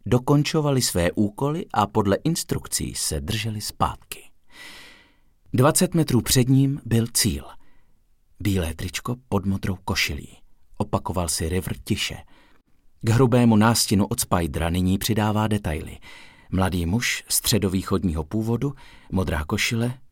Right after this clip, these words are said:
ohrnuté rukávy, nové tuhé černé džíny. Pořídil by si někdo nové kalhoty na takovou akci?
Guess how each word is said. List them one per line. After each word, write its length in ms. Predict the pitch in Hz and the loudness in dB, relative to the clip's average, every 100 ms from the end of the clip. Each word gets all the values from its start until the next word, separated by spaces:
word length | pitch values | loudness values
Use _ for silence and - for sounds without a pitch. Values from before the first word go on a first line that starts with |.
| - | -2
ohrnuté 580 | 113 98 95 95 - 85 | 0 2 2 0 0 -2
rukávy, 500 | 95 101 113 113 120 - - - - | 0 0 0 0 -4 -6 -20 -12 2
nové 380 | 101 117 120 127 | 4 6 4 0
tuhé 400 | - 101 104 107 | 0 0 0 -2
černé 400 | - 101 92 92 | -2 -2 0 -2
džíny. 420 | - 73 58 - - - - _ _ _ _ - | -4 -8 -10 -16 -20 -20 -20 _ _ _ _ -12
Pořídil 440 | 95 80 85 90 90 | -8 -4 -2 -2 -2
by 100 | 85 | -2
si 180 | - | -2
někdo 420 | 80 87 101 - 78 | -2 -4 -4 -4 -2
nové 340 | 80 78 73 | -2 -2 -6
kalhoty 480 | - 80 80 82 78 | -4 -4 -4 -6 -6
na 160 | 73 | -6
takovou 400 | 73 73 71 71 - | -8 -8 -8 -8 -10
akci? 400 | - - - | -12 -8 -8